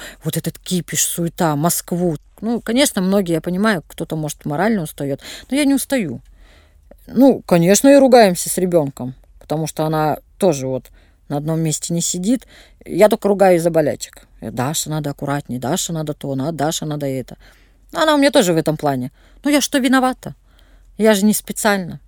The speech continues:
Или я забыла». <laughs> Ну и всё. Я говорю, «Как можно забыть? У тебя же вот заболевание».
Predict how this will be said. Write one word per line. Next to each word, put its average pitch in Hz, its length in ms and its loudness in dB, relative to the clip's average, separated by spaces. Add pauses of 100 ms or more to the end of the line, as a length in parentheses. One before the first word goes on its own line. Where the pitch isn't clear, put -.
(320)
Или 165 140 0
я 269 140 6
забыла». 151 540 -2 (720)
<laughs> - 500 -8
Ну 226 260 -2
и - 20 -2
всё. 139 360 -6 (340)
Я 170 160 2
говорю, 196 180 2
«Как 254 220 2
можно 190 220 0
забыть? 185 300 0
У - 20 -14
тебя 170 240 0
же 175 120 -4
вот 156 140 -4
заболевание». 135 640 -8